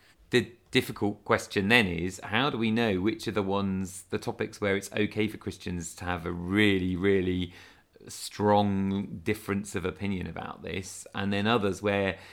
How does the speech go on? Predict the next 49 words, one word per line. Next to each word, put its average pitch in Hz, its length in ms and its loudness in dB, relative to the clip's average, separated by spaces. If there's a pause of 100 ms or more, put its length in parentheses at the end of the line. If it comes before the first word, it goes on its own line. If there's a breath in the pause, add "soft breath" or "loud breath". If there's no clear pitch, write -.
(160 loud breath)
kind 131 240 4
of, 127 220 4
no, 123 280 4
no, 117 260 6
there's 110 220 6
a 113 40 4
kind 123 180 2
of 107 80 2
mainstream 107 640 2
point 98 240 -2
of 90 60 -6
view 98 220 0
here 92 320 2
and 92 160 0
you've 92 260 -4 (220)
kind 104 180 0
of 87 140 -2 (140)
got 110 120 2
to 98 80 2
get 98 180 2
in 95 140 0
line? 98 380 2 (380 loud breath)
Or 151 600 8
you 113 260 0
may 123 460 4
want 123 220 0
to - 80 -14
disagree 139 440 -2
with 90 140 0
it, 90 240 -2
but 117 240 2
you 113 300 4
are 113 360 6
at - 100 -2
that 120 180 0
point 107 220 -4
disagreeing 107 580 0
with 107 200 4 (380 loud breath)
the 110 140 2
mind 107 420 4
of 90 120 -2
the 92 80 -2
church, - 500 0
the 95 100 -4
consensus 92 720 -6
fide, 90 480 -2
you 87 220 -2
know, 85 260 -4 (240)
uh, - 560 -10